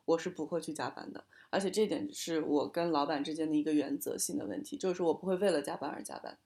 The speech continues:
我所有的加班都是因为真的是需要赶时间出一个什么东西，而没有出出来的时候去加班的。我大部分的时间我都是可以早早的在下班之前把我这天该做的所有的事情全部做完。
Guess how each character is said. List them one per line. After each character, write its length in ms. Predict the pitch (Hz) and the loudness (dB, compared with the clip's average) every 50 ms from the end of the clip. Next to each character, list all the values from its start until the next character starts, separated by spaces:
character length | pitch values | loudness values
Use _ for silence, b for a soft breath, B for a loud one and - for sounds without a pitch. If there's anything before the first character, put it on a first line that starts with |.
| _ _ _ _ _ _ - | _ _ _ _ _ _ 0
我 80 | - | 0
所 220 | 175 - - 170 190 | 0 2 2 4 4
有 100 | 208 202 | 6 6
的 120 | 180 165 | 4 4
加 160 | - 151 151 | 4 2 2
班 180 | 151 160 151 156 | 4 2 2 2
都 100 | 165 165 | 2 0
是 140 | 165 - 151 | 2 4 4
因 80 | 151 | 6
为 100 | 151 147 147 | 6 4 2
真 320 | - - 214 208 208 214 202 | 2 2 2 4 4 4 4
的 180 | 175 - B B B B B - | 2 2 B B B B B -4
是 120 | - 175 170 | -2 0 0
需 120 | - - | 2 2
要 120 | 180 165 160 | 2 2 2
赶 200 | 160 156 - - | 2 -2 -4 -2
时 160 | - 160 147 | -2 -2 0
间 220 | 143 156 151 156 | 2 2 2 0
出 220 | 165 - - 180 165 | 0 -2 -2 -2 -2
一 100 | 180 180 | 0 0
个 80 | 156 | 0
什 140 | 151 - 160 | 0 0 -2
么 120 | 156 151 | -4 -2
东 200 | 156 185 196 220 | 0 2 2 2
西， 240 | 226 - 175 139 B B B B B | 2 2 0 0 B B B B B
而 140 | 165 156 147 | -2 0 2
没 100 | 170 165 | 2 2
有 160 | 190 208 185 | 2 2 0
出 160 | - - 240 | 0 -2 2
出 120 | 247 277 | 4 6
来 140 | 247 - - | 6 6 6
的 80 | 143 190 | 4 2
时 140 | - - - | 2 0 -4
候 60 | - | -4
去 120 | - - | -6 -8
加 160 | - - - | -10 -8 -8
班 160 | - - - - | -8 -8 -10 -6
的。 80 | - | -2
我 80 | - 147 | -2 2
大 180 | - 208 208 | 6 6 6
部 100 | 196 202 | 6 4
分 100 | - 165 | 2 0
的 80 | 165 151 | 0 0
时 140 | 156 - 143 | -2 -2 0
间 160 | 160 160 160 | 0 2 2
我 100 | 139 - | 2 2
都 100 | - 151 | 0 -2
是 180 | 165 - 160 147 | 0 0 -2 -2
可 120 | - 175 | 2 2
以 160 | 151 147 151 B B B B B _ | 2 2 2 B B B B B _
早 280 | - - 147 143 165 - | 0 4 6 6 6 6
早 200 | - 208 - - | 6 4 2 2
的 80 | - | -2
在 120 | - - 151 | -2 -2 -2
下 200 | 151 - 170 165 | -2 0 -2 -2
班 180 | 165 156 165 | 0 -2 -2
之 80 | 170 175 | -4 -4
前 240 | 165 - 160 147 156 | -6 -6 -6 -4 -2
把 140 | 147 143 147 | 0 0 0
我 100 | 135 135 | 0 0
这 160 | - 180 165 | -2 -4 -2
天 160 | - 170 170 | -2 -2 0
该 140 | 180 170 175 | 0 0 0
做 160 | 170 180 156 | 0 -2 -4
的 80 | 156 151 | -4 -4
所 120 | - 151 | -4 -4
有 60 | 139 | -4
的 60 | 147 | -4
事 100 | - - | -4 -6
情 100 | 143 139 | -6 -6
全 160 | 139 - 151 151 | -6 -8 -8 -8
部 60 | 156 | -8
做 160 | 147 139 120 | -6 -8 -8
完。 160 | - - - | -8 -10 -14